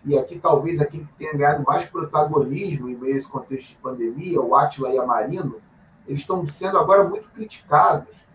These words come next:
em função das vacinas que estão aparecendo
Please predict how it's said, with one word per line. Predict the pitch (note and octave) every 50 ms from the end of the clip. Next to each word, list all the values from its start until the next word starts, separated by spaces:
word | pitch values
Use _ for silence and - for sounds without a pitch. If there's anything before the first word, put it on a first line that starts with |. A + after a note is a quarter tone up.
| _ _ _ _ _
em | - -
função | - - F4+ - D3 - - - F3
das | F3 F3+ F3
vacinas | F3 F3 - - - - E3+ E3+ E3+ D3 -
que | - -
estão | - - D3+ D3
aparecendo | C3+ D3 - D3 C#3+ C3 B2 B2 - - - F3 F3+ F#3 D#3+ C3 A#2 -